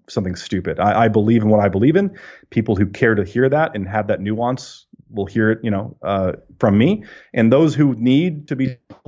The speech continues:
they can, you know, walk over coals and that's gonna make them good at business can go do that. So.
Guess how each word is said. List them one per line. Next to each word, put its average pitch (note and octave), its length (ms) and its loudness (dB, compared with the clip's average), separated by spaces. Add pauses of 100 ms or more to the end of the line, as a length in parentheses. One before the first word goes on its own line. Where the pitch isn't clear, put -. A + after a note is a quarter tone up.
(140)
they B2+ 60 -6
can, A2+ 340 -2
you A#2+ 100 -4
know, A2+ 100 -2
walk A#2 440 -2
over A2+ 240 -2
coals C3 480 -2
and A#2+ 120 -8
that's A#2 320 -6
gonna A#2 160 -4
make A2+ 160 0
them A2 140 -2
good A2+ 160 2
at G#2 40 0
business D3 280 0
can B2 160 0
go A2+ 160 0
do G#2 100 -4
that. - 200 -12 (120)
So. G#2 260 -14